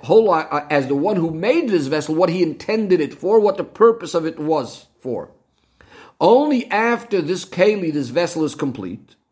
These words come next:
and now it could become Tomei, and let's say it did become Tomei,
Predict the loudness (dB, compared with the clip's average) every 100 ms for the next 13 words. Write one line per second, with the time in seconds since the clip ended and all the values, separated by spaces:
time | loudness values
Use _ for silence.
0 | _ _ _ -20 -12 -2 2 4 4 2
1 | 0 -2 -4 -2 2 2 0 -4 -4 -2
2 | 0 0 0 2 2 0 -2 -4 -12 _
3 | _ 0 4 4 4 4 4 2 2 2
4 | 2 0 -2 -4 -8 -8 -10